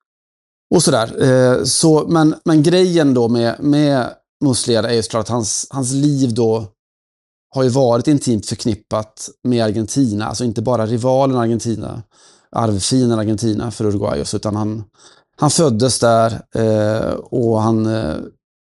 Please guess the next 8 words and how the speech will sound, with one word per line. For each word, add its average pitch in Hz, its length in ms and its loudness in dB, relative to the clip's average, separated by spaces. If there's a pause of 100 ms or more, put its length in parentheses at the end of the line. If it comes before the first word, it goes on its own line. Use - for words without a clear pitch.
(300)
hade 120 380 0
kunnat - 260 0
växa 113 220 0
upp 110 240 0
där. 110 320 0 (280)
Han - 140 -2
kom 110 340 2
hem, 107 380 2